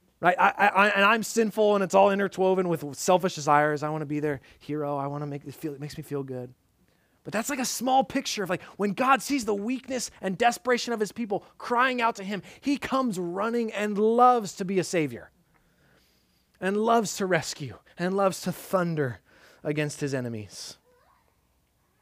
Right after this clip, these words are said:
That's what he does here. And that's what he longs to do for us. 'Cause we're much like Israel. We're weak. We're stiff-necked. We forget God. We turn to idols.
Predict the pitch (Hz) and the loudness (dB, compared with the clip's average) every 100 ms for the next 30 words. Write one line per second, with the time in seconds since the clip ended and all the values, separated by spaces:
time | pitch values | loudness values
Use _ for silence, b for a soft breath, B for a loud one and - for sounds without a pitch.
0 | _ _ _ - 147 170 151 147 143 - | _ _ _ -12 -8 -4 0 0 0 -4
1 | 156 156 120 - _ _ b b b b | -2 -2 -4 -10 _ _ b b b b
2 | b b 143 143 165 156 147 147 - 143 | b b -12 -8 -4 -2 0 -2 -6 -6
3 | 147 139 143 165 - - - - _ _ | -6 -4 -2 -2 -4 -12 -14 -18 _ _
4 | _ _ _ - - 147 170 165 - 165 | _ _ _ -20 -12 -6 -4 -4 -2 -2
5 | 160 175 156 143 139 139 190 185 - 139 | -2 -2 -2 -2 -2 -2 -4 -6 -10 -12
6 | - - 175 - 165 180 - 147 - 143 | -12 -6 -6 -6 -8 -8 -8 -16 -14 -12
7 | 127 185 175 165 165 180 170 b b b | -6 -6 -4 -2 -2 -2 -6 b b b
8 | - 139 - 202 196 147 160 190 196 175 | -12 -8 -6 -2 -2 0 0 0 -2 -4
9 | - - | -8 -14